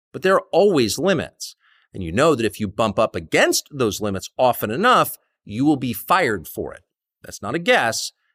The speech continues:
It's guaranteed. Every person who works in English language media understands that.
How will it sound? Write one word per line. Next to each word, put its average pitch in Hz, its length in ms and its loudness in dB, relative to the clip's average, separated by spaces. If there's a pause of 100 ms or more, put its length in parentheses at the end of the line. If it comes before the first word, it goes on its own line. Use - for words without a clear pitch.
(140)
It's 135 160 -6
guaranteed. 90 840 -6 (560)
Every 208 380 2
person 160 500 -2
who 98 120 -4
works 107 280 -2
in 101 120 -6
English 151 420 -2
language 117 360 -2
media 156 440 2 (160)
understands 123 800 0
that. 78 260 -4